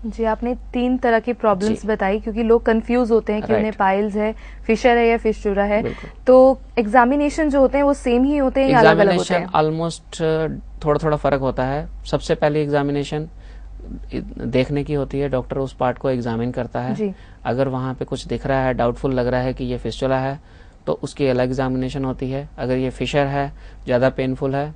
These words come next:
Speaker 2: तो हम ज़्यादा examine नहीं करते उसको, उसको फिर under anesthesia examine किया जाता है,
Speaker 1: हम्म।
Speaker 2: थोड़ा सा बेहोश करके किया जाता है। और अगर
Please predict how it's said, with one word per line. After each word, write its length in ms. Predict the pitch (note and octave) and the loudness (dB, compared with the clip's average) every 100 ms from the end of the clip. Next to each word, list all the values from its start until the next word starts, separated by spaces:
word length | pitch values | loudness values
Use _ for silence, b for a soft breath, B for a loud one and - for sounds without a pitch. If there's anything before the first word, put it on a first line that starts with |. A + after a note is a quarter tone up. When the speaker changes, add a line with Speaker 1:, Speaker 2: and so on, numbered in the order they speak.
| - | -8
Speaker 2:
तो 60 | |
हम 180 | C#3 C3 | -6 -4
ज़्यादा 240 | B2 B2 B2+ | -2 0 0
examine 380 | B2+ B2 B2 | 0 -2 -2
नहीं 220 | A#2+ B2 C3 | -4 -4 -4
करते 280 | C3 - | -6 -4
उसको, 340 | C3 - D3 D3+ b b b - | -6 -6 -8 -8 b b b -10
उसको 240 | B2+ D3+ | -6 -6
फिर 240 | C#3 D3 - | -4 -4 -2
under 220 | C3+ C3+ - | -2 -2 -2
anesthesia 460 | C3 B2+ - B2 | -2 -2 -4 -2
examine 480 | B2+ B2 A#2 A#2 A2+ | 0 0 0 -4 -4
किया 220 | A2+ A#2 | -4 -4
जाता 240 | A2 A2 A#2 | -2 -4 -6
है, 180 | A#2+ D3+ | -8 -10
Speaker 1:
हम्म। 360 | - - G#3+ | -14 -10 -4
Speaker 2:
थोड़ा 160 | B2+ A#2+ | -2 -2
सा 120 | D3 | -4
बेहोश 340 | C3+ A#2+ A2+ | -4 -2 -4
करके 280 | - A2+ A2+ | -6 -10 -10
किया 200 | A2+ G#2+ | -8 -8
जाता 260 | G#2 G2+ G2+ | -8 -10 -12
है। 200 | G2+ - b b b b b | -12 -14 b b b b b
और 220 | C3+ D3+ - b b b b - - - - | 0 0 -4 b b b b -20 -20 -14 -4
अगर 200 | B2 C3+ | 0 0